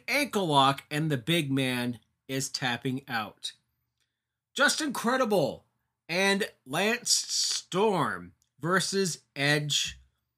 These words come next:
and Christian. The Impact Players, former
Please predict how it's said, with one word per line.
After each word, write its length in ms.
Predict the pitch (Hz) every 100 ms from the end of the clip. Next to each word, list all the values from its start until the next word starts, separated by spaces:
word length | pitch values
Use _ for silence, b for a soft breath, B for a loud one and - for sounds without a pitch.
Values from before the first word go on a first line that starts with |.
| _ _ -
and 180 | 139 135
Christian. 640 | - 135 131 - 117 98 _ _ -
The 240 | 196 220 -
Impact 800 | 208 247 233 156 220 220 - -
Players, 640 | - 190 190 151 101 -
former 720 | - - 180 214 214 214 190